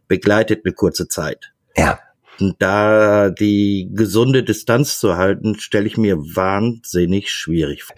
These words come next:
Speaker 2: Da hast du vollkommen recht. Eigentlich geht man ja auch, wenn man sich als Fotograf anmeldet, dann geht man ja aus empathischen, menschlichen Gründen hin. Ja, weil man, ähm, über, über die Nachricht, die man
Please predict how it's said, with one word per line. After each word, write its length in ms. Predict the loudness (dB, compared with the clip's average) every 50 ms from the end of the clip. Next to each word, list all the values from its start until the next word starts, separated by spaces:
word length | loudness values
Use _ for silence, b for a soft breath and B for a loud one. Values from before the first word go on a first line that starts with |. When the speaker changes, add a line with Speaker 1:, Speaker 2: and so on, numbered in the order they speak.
| _ _ _
Speaker 2:
Da 320 | 0 2 4 4 4 2
hast 240 | 2 0 -2 -4 -4
du 40 | -6
vollkommen 480 | -6 -2 -2 -2 -2 0 0 2 2 2
recht. 420 | 2 0 -2 -2 -4 -8 -12 -10 -10
Eigentlich 640 | -10 -8 -4 -2 0 2 2 2 2 0 0 -4 -10 _ -2
geht 240 | 2 2 2 4 2
man 180 | 2 4 4
ja 180 | 4 4 2 2
auch, 340 | 2 2 2 2 0 0 2
wenn 120 | 2 4
man 120 | 4 4 2
sich 180 | 2 2 2
als 140 | 2 2 0
Fotograf 460 | 0 0 0 0 0 -2 -2 -2 -4
anmeldet, 540 | -2 0 2 4 4 4 4 2 2 0 0
dann 80 | 0 2
geht 200 | 0 0 0 2
man 120 | 2 2
ja 140 | 2 2 0
aus 320 | -2 -2 -4 -6 -10 -6 _
empathischen, 600 | -4 -2 0 0 0 0 0 -2 -2 0 0 2
menschlichen 480 | 2 2 2 0 -2 -4 -2 -2 -4
Gründen 400 | -4 -2 0 0 0 0 -2 -6
hin. 260 | -4 -2 -2 -4 -4 -6 _ _ _ _ _ _ _ -6
Ja, 200 | -4 -4 -4 -4 -2
weil 320 | -2 2 4 4 6 6
man, 460 | 6 4 4 4 4 4 2 0 b b b b b b b b b 0
ähm, 440 | 2 4 4 4 4 2 2 -2 -6 _ _ _ _ _ _ _
über, 440 | 2 2 4 4 4 4 2 0 0 0
über 200 | 2 2 2 2
die 180 | 2 0 0
Nachricht, 440 | 2 2 2 2 2 0 -2 -2 0
die 60 | 0
man 220 | 2 2 2 0